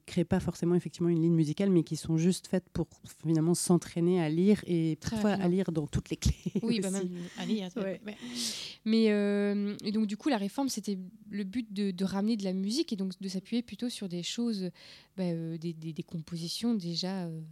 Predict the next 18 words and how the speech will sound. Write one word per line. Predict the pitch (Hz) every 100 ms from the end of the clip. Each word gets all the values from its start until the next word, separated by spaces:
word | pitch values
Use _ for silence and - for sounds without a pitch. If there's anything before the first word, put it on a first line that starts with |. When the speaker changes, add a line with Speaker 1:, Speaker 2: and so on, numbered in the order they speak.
| 170
Speaker 2:
déjà | 175 160 170
faites | - 359 190
en |
fait, | 185 175
Speaker 1:
Mhm. | 208 196
Speaker 2:
de | 180
s'appuyer | - 185 240
plus | -
sur | -
la | 226
musique. | 202 190 - - - - _
Là, | 233
je | -
pense | 240
que | -
c'est | -
encore, | 196 190 _ - 262 269 233 214
euh, | 196